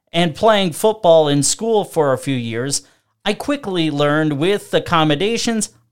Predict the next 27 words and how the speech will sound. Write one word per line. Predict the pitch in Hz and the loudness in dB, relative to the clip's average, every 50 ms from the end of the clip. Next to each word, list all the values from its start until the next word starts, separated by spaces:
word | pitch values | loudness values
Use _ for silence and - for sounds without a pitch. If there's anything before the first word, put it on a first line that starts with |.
| _ - | _ -4
I | - 254 247 | -2 -2 -2
can | 247 233 208 175 | 0 0 -2 -2
participate | - 165 160 - - - 262 262 - - - - 180 160 151 143 | 0 0 -2 0 0 -2 0 0 0 -2 -2 -2 -4 -4 -2 -2
in | 131 123 | -2 -2
sports. | - - - - - 98 71 - - - - - _ _ _ _ _ _ _ _ _ _ _ _ _ - | -2 -4 -6 -6 -8 -8 -8 -12 -14 -16 -16 -16 _ _ _ _ _ _ _ _ _ _ _ _ _ 0
Those | 175 226 220 - - | 2 2 2 4 4
lessons | 160 160 160 - 190 170 147 - | 4 4 4 4 0 -2 0 2
have | 160 139 127 | 2 2 4
also | 160 190 220 214 - 202 165 | 4 4 4 4 2 0 0
carried | - - - 151 135 147 165 175 147 | 0 -2 -4 -2 0 0 0 0 0
me | 143 143 151 160 | -2 -2 -2 -2
through | 156 - - 185 196 190 | -6 -8 -6 -6 -4 0
life. | 208 226 240 220 139 - - - - - _ _ _ _ _ _ _ _ _ _ _ _ _ _ | 0 0 0 0 -2 -6 -10 -16 -20 -20 _ _ _ _ _ _ _ _ _ _ _ _ _ _
I | - 170 196 | 0 2 2
also | 185 185 - - 175 | 4 2 2 2 4
have | 139 165 165 156 | 4 4 4 4
many | 156 143 139 123 | 4 0 0 -2
friends | 117 - - - - 170 175 196 202 165 - | -4 -8 -8 -2 0 2 2 2 0 -2 -4
who | 214 190 | -6 -6
participate | - 185 170 175 190 185 175 - 185 160 - 185 185 185 - - _ | -6 -6 -6 -4 -4 -2 -2 -2 -4 -4 -4 -4 -4 -4 -6 -10 _
in | - 180 185 180 | -6 -4 -2 -2
various | 151 175 185 180 185 185 185 185 170 - - | 0 2 2 4 4 2 0 -2 -2 -2 -4
adaptive | 185 170 151 185 185 185 180 - 185 180 165 | -4 -2 0 0 0 0 0 -2 -6 -6 -4
sports | - - - - - 175 185 196 196 - - - | -4 -6 -6 -6 -4 -4 -4 -4 -4 -4 -4 -2
on | 160 147 147 - - - | 0 0 -2 -2 -6 -4
all | - 160 165 175 180 180 175 | 2 6 6 8 8 6 4
levels. | 156 170 196 226 190 147 156 185 175 - | 4 4 4 4 4 2 -2 -6 -6 -10